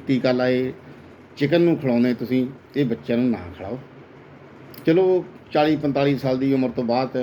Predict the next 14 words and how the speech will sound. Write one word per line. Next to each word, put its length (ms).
ਖਾ 180
ਲਈ 220
ਆ 100
ਤਾਂ 120
ਗੱਲ 160
ਹੋਰ 300
ਹੈ, 160
ਜਾਣੀ 240
ਅਠਾਰਾਂ 420
ਸਾਲ 260
ਤੋਂ 220
ਪਹਿਲੋਂ 300
ਬੱਚਿਆਂ 420
ਨੂੰ 260